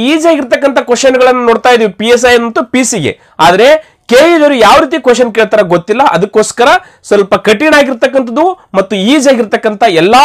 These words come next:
ಕ್ವಶನ್‌ಗಳನ್ನ ನೋಡ್ಕೊಳ್ತಕ್ಕಂಥದ್ದು ಅತ್ಯಂತ ಅವಶ್ಯಕ. ಯಾವ ರೀತಿ ಆದ್ರೂ ಕ್ವಶನ್ ಕೇಳ್ಬೋದು. ಈಸಿಯೆಸ್ಟ್ ಆದ್ರೂ ಕೇಳ್ಬೋದು, ಅಥವಾ ಟಫೆಸ್ಟ್ ಆಗಿರೋ ಕ್ವಶನ್ ಕೇಳ್ಬೋದು,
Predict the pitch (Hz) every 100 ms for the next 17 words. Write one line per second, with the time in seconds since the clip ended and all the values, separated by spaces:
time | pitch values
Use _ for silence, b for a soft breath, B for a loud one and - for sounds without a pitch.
0 | 320 311 247 233 208 185 175 226 240 170
1 | 170 170 165 165 165 160 269 - - 143
2 | 143 - 135 135 - 113 - 92 - _
3 | _ _ _ _ - 131 170 175 220 269
4 | - 180 180 160 113 90 80 - _ _
5 | _ b b b 170 226 220 269 262 269
6 | 247 269 262 262 320 403 B B B 175
7 | 262 - 190 214 247 269 262 262 254 269
8 | 254 262 254